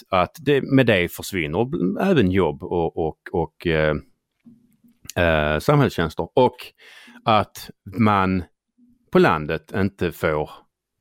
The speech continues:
eller att man nekas rätten att leva, alltså vad ska jag säga, till sitt eget perspektiv. För att, eh,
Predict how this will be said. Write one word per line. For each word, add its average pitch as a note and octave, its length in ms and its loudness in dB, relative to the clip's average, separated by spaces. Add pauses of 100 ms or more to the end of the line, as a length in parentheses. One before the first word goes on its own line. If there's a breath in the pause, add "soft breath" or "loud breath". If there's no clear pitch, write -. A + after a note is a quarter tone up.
(240)
eller A#2+ 140 4
att G2+ 60 -2
man B2 120 4
nekas A#2+ 480 2
rätten A2 320 -2
att E2 140 -6
leva, F#2 260 0
alltså G2 160 -4
vad F#2 100 0
ska - 80 -6
jag F#2 60 -4
säga, F2+ 180 2
till F#2+ 160 -6
sitt G2 160 -4
eget F2+ 280 0
perspektiv. F#2 560 -2
För F2+ 260 -2
att, - 140 -6
eh, - 60 -14